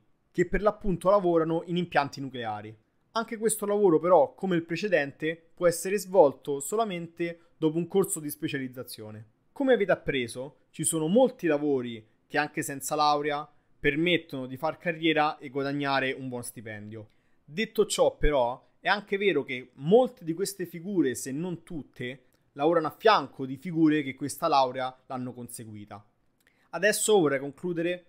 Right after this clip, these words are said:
dicendo che ci sono molti dati interessanti da analizzare quando si vogliono comparare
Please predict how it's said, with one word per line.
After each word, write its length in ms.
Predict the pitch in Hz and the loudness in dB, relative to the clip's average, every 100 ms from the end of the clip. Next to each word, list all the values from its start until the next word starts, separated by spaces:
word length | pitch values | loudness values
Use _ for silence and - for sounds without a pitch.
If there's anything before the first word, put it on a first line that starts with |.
| _ | _
dicendo 680 | 135 143 143 117 113 113 - _ _ | -10 -4 -4 -6 -10 -14 -16 _ _
che 140 | 160 | -8
ci 120 | 170 | -6
sono 180 | 156 170 | -4 -2
molti 360 | 175 220 220 196 | 2 2 0 0
dati 260 | 185 180 | 2 2
interessanti 800 | 165 165 165 160 - 165 135 - | -4 -6 -4 -4 0 0 0 -8
da 100 | 127 | -14
analizzare 680 | 123 127 123 139 139 135 135 _ _ | -12 -12 -10 -2 -2 -2 -8 _ _
quando 260 | _ 143 139 | _ -4 -4
si 120 | 151 | -4
vogliono 420 | 143 143 139 139 | -2 0 0 -4
comparare 640 | 135 139 131 135 135 131 | -8 -6 -2 0 0 -2